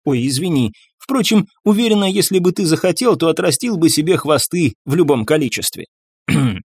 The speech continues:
Похоже, торговец счёл моё предложение достаточно безопасным, но решил заранее позаботиться о том, чтобы с ним была кто-то хвостатая, с которой можно плодиться и размножаться.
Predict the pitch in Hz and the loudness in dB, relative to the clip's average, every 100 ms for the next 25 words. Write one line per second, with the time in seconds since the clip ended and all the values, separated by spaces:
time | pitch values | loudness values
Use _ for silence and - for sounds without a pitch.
0 | _ _ _ _ 147 156 120 165 202 226 | _ _ _ _ 0 2 2 2 2 0
1 | 131 156 151 240 196 - - 240 165 135 | 2 0 2 0 0 -2 -2 0 2 2
2 | 151 127 131 135 143 180 147 127 131 - | 0 -2 0 2 2 2 0 2 0 0
3 | 110 107 - 117 117 151 151 226 - 226 | -2 -4 -2 0 2 0 0 -2 -2 -2
4 | 175 - 104 151 - 120 123 143 208 196 | -2 -2 -2 0 0 -2 0 0 0 -2
5 | 175 139 139 143 180 139 - 127 185 190 | -2 0 0 0 -2 -2 0 0 0 -2
6 | - 123 117 - 170 117 113 151 - 123 | -2 -2 0 0 0 0 2 0 -2 -2
7 | 110 117 117 - 127 175 185 185 - 113 | -2 0 -2 0 -4 -2 -2 -2 -2 -4
8 | 113 107 110 120 123 113 107 113 110 123 | -2 0 0 0 -2 0 -2 -2 -2 -4
9 | - 135 127 117 147 190 240 - | 0 0 2 0 0 0 -4 -6